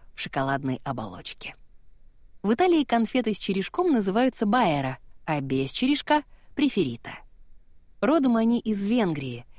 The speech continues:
Их изобретение восходит к девятнадцатому веку, к кондитерской, основанной в тысяча восемьсот восемьдесят четвёртом году швейцарцем Эмилем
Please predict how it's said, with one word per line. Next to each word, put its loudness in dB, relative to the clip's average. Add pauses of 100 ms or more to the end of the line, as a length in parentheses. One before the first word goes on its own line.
Их -2
изобретение 2
восходит 0
к -4
девятнадцатому 0
веку, -2 (380)
к -16
кондитерской, -2 (220)
основанной 2
в -12
тысяча -2
восемьсот -2
восемьдесят -2
четвёртом -6
году -2 (280)
швейцарцем 0 (260)
Эмилем 0